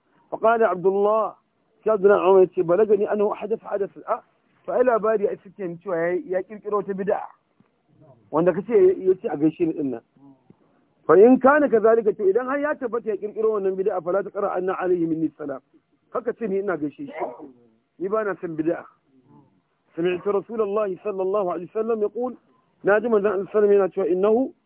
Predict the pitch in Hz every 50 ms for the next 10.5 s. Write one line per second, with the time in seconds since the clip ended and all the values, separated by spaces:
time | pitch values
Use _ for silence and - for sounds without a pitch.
0 | _ _ _ _ _ - 180 175 165 - 208 196 190 156 165 180 165 196 208 196
1 | 180 170 - 175 175 180 214 226 - - 117 - 262 254 240 - - _ _ _
2 | _ _ _ _ _ _ _ _ _ _ - 147 156 - _ - - 185 170 165
3 | 165 165 160 160 165 165 165 160 160 156 160 160 - - 202 196 160 131 131 _
4 | _ _ _ _ _ _ _ _ - 190 214 214 - 247 214 202 269 277 254 190
5 | - 214 196 196 208 214 220 - - _ - - 139 170 180 180 160 202 226 208
6 | 208 - - 185 165 - 208 185 165 - _ 190 190 - - - - 175 170 160
7 | - - 139 135 - _ _ _ _ _ _ _ _ _ _ _ _ _ _ 208
8 | 233 226 240 196 - - 240 226 208 - - - 175 175 196 240 247 - - -
9 | - - - 185 139 117 - _ _ _ _ _ _ _ _ _ _ 226 233 240
10 | 254 254 247 - 226 202 175 - -